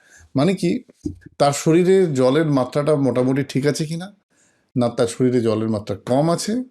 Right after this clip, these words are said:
না সে ডিহাইড্রেটেড, মানে, আহ, জ-, জল একদম শরীর থেকে বেরিয়ে গেছে,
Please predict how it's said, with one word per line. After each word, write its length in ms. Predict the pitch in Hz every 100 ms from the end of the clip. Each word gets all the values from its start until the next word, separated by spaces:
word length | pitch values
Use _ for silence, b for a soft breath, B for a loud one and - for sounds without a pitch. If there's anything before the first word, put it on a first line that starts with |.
| -
না 120 | 117
সে 160 | - 110
ডিহাইড্রেটেড, 680 | 110 113 104 98 90 80 - b b -
মানে, 440 | 107 104 101 98
আহ, 540 | 107 107 107 107 107 110 113 135
জ-, 220 | 127 120
জল 240 | 120 120
একদম 340 | 117 113 185 180 - - 131 135
শরীর 280 | - 131 127
থেকে 180 | 127
বেরিয়ে 260 | 127 123 131
গেছে, 240 | 123 135